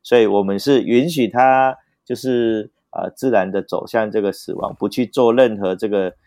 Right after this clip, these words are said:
呃，增加他辛苦不舒服的介入，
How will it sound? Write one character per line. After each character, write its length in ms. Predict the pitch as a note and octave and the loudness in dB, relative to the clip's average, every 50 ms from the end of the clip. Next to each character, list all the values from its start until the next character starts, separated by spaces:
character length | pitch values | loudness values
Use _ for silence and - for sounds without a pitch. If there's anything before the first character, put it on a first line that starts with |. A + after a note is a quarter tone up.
| _ _ | _ _
呃， 180 | - - B1+ - | -10 -8 -8 -6
增 240 | - - A#2 A2+ A2+ | -2 0 0 0 2
加 220 | G#2+ A#2 A2+ A2+ A2+ | 2 2 4 4 4
他 460 | G#2 A2 G#2+ G#2+ G#2+ G#2+ G#2+ A2 A2 | 4 4 4 6 6 6 4 2 -2
辛 320 | - - - A2+ A#2 A#2 A2+ | -6 -8 -4 -2 -2 -2 -2
苦 160 | - G2+ F2+ | -4 -4 -4
不 160 | - - A2+ | -2 -2 -4
舒 260 | G#2+ - - G#2 G#2+ | -4 -2 -2 -4 -4
服 220 | G#2+ - F#2+ F2+ F2+ | -4 -4 -6 -6 -6
的 140 | E2 F2 | -4 -6
介 340 | F2+ _ - - B2 A2+ G#2+ | -8 _ -4 0 0 2 2
入， 260 | G#2 G#2+ G#2+ G2 F2+ | 2 0 -2 -2 -4